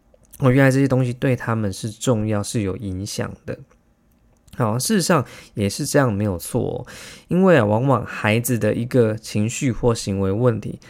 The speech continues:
他们都会在反映另一个，哦，家庭里面的问题。所以如果我们在没有了解这些背景之前，就想要来改变孩子的行为或是情绪，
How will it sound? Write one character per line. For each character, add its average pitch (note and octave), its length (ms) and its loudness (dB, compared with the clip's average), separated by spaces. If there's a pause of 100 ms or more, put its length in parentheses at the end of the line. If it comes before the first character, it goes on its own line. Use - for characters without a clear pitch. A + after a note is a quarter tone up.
(140)
他 D3+ 100 -2
们 C#3 160 2
都 D3 140 4
会 C#3+ 160 4
在 C#3+ 320 2
反 F#2+ 340 -4
映 A#2 300 0
另 A3 140 4
一 E3 160 0
个， A#2 300 0 (340)
哦， G#2 140 -2
家 B2+ 320 4
庭 G#2 240 -4
里 G2+ 120 -6
面 G2+ 180 -4
的 F#2+ 100 -4
问 G#2 300 -2
题。 - 260 -18 (880)
所 - 140 6
以 A#3+ 40 12
如 E3 220 4
果 E3+ 120 4
我 A#2+ 60 6
们 G2 200 0
在 D3 200 2
没 A#2+ 180 2
有 B2+ 120 2
了 G#2 460 0
解 G#2 280 -4
这 B2 200 -2
些 G#2 480 -2 (300)
背 B2+ 200 2
景 F2+ 300 -8 (160)
之 C3 180 -2
前， F#2 360 -6 (300)
就 F3 180 2
想 F2+ 320 -4
要 G#2+ 240 2
来 F#2 320 -4
改 F#2 240 -10
变 A#2 260 0
孩 F#2 360 -8
子 G2 220 -6
的 F#2 260 -6 (360)
行 G#2 380 -4
为 G2+ 160 0
或 A2 160 0
是 A2 120 -2
情 F2+ 280 -8
绪， F#2+ 280 -6